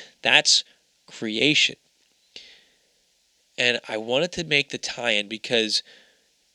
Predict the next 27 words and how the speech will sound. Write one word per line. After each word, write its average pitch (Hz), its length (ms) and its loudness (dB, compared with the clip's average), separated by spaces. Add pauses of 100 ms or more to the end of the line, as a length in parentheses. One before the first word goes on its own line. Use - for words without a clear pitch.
(220)
the 120 140 -6
remote 123 340 4
viewing 165 200 2
program 127 540 2 (280)
was 110 180 -12 (120)
developed 127 360 4
in 117 120 -8
part - 280 -4
by 107 100 -4
Russell 117 300 -2
Targ, 120 340 2
who 117 140 -6
I 113 60 -2
talked - 300 -6
about 117 180 -4
two 120 160 -4
weeks 110 180 0
ago, 110 320 -2 (360)
Ingo 151 300 6
Swann, 131 300 4
who 117 80 0
I 117 60 -2
covered 117 280 -2
last 117 300 0
week, 113 200 -4 (220)
Hal 160 260 2
Puthoff. 113 600 -4